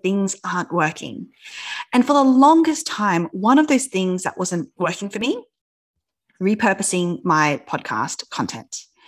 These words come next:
Everyone was telling me that it's easy. You record your podcast episode and then voila, audiograms or social media, YouTube videos, posts.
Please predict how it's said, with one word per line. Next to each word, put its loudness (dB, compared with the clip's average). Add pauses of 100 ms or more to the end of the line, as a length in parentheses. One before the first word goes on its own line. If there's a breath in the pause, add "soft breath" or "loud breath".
(720 loud breath)
Everyone 4
was -2
telling 0
me 2
that -2
it's -6 (100)
easy. -6
You 0
record 0
your 4
podcast 0
episode -2
and -2
then 2
voila, 6 (340)
audiograms 4
or -6
social -6
media, 4 (240 loud breath)
YouTube 2
videos, 2
posts. 0